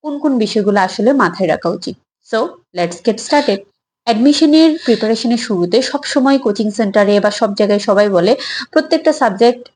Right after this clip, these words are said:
আহ, মিনিমাম একদিন বা দুই দিন করে পড়ার জন্য, যাতে বেসটা স্ট্রং হয়, যাতে প্রত্যেকটা সাবজেক্টের বেসিক কনসেপ্ট আমরা বুঝতে পারি।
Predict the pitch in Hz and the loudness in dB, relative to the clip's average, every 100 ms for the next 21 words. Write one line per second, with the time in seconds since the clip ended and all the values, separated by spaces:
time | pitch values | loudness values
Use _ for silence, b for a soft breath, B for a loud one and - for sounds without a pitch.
0 | - 196 190 185 220 220 220 208 214 185 | -10 -4 -2 -2 -2 -2 -2 -2 -2 -2
1 | 185 196 196 185 208 202 190 202 196 190 | -2 0 2 2 0 0 0 0 2 2
2 | 185 185 208 226 311 247 269 214 202 208 | 2 2 -2 -2 0 2 0 0 0 0
3 | - - 285 - 208 208 208 254 302 214 | -2 -4 -4 -2 -2 -2 -2 0 2 2
4 | 190 226 226 226 262 277 277 277 196 214 | 2 0 0 0 -2 2 0 0 -2 -2
5 | 214 285 285 208 208 302 285 220 202 208 | 0 0 2 0 0 -2 0 0 0 -2
6 | 196 175 175 180 - 180 175 202 | 0 0 0 -2 -8 -6 -6 -6